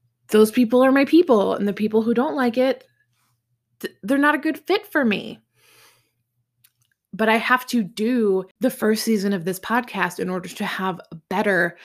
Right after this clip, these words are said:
second season of this podcast, in order to have an even better fifth season of this podcast a year from now, you know, whenever, whenever that happens. But I have to do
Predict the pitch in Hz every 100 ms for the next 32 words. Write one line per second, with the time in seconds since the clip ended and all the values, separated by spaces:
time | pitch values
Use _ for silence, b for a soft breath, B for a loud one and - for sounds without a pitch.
0 | B - - 226 233 214 196 170 170 170
1 | 160 156 - - - - - - 202 202
2 | 190 190 - - 208 - 202 185 175 170
3 | _ b b b b - 214 196 190 -
4 | 202 202 180 180 160 - 208 233 220 185
5 | 180 196 196 _ _ _ _ _ _ -
6 | 269 320 - 240 226 190 196 185 170 180
7 | - 175 170 - 165 160 180 - - 208
8 | 202 240 240 226 196 175 156 151 190 208
9 | 185 208 196 185 196 190 175 b b b
10 | b _ _ _ - 214 202 196 175 165
11 | 175 - - - - B B B B B
12 | B - 240 240 277 294 262 240 277 262